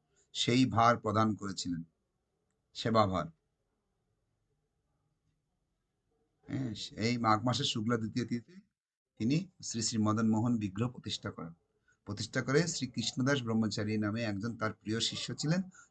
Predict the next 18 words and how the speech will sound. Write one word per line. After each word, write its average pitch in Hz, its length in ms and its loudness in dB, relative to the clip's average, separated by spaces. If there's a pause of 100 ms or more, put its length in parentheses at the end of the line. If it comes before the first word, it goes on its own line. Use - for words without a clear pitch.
তার 117 280 2
কাছে 127 220 0
সেবা 156 600 4 (500)
প্রদান 92 340 -2
করেছিলেন, - 420 -14 (320)
সেবার 98 320 -2
ভার, 82 220 -4 (760)
রেসপন্সিবিলিটি 87 580 -6
দিয়েছিলেন। - 320 -10 (1160)
তিনি 160 180 8
জীবনের 156 400 8
শেষ 135 340 4
পর্যন্ত 156 340 4 (480)
সেই 139 240 2
শ্রী - 240 0
বিগ্রহের 120 420 0
সেবা 101 300 2
করেন। 85 280 -6